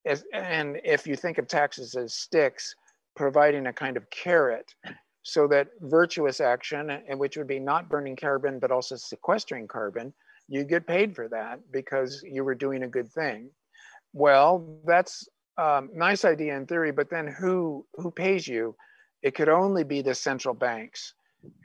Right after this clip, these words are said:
creating money. And because we've had two big episodes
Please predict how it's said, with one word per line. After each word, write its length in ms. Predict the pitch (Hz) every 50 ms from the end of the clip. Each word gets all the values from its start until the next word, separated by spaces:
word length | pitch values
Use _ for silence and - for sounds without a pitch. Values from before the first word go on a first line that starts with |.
| 131
creating 440 | - - 170 156 151 151 156 143 139
money. 400 | 127 120 113 113 123 131 143 - -
And 180 | 143 143 139
because 360 | 143 143 - - 185 185 180
we've 160 | 185 170 160 160
had 300 | 156 151 156 151 139 -
two 300 | - - 180 170 156 139 113 _ _ _ -
big 240 | 165 165 156 147 143 135 135 147 - _ _ _ -
episodes 640 | - 165 160 - 147 - 170 143 127 123 123 107 -